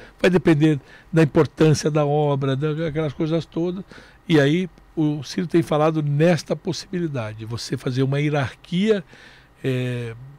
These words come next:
para que você possa, não se, não, não dê essa questão de, de um juiz de primeira instância, de repente, dar uma liminar ou dar uma sentença que depois tem que ser ou reformada em segunda instância,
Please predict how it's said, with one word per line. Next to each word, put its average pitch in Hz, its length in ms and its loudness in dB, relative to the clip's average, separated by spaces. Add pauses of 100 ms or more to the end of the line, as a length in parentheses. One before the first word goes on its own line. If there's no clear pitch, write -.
(160)
para 135 140 -4
que - 240 -8
você 147 300 -8
possa, 117 380 -10
não 131 140 -8
se, - 140 -18 (160)
não, 131 120 -16 (300)
não - 20 -8 (180)
dê 143 260 -2 (460)
essa 156 300 -4
questão 135 500 -6
de, 123 180 -8
de 123 140 -10
um 131 140 -6
juiz 127 280 0
de 120 80 -6
primeira 113 360 -10
instância, 113 500 -12
de 117 60 -8
repente, 110 420 -14
dar 127 420 -6 (320)
uma 131 120 -6
liminar 123 520 -6
ou 117 80 -8
dar 117 120 -8
uma 120 160 -8
sentença 151 680 -4
que 147 140 -12
depois 135 380 -8
tem 123 160 -14
que - 100 -16
ser 127 200 -6
ou 135 120 -4
reformada 120 640 -8
em 107 40 -12
segunda 123 360 -12
instância, 117 480 -12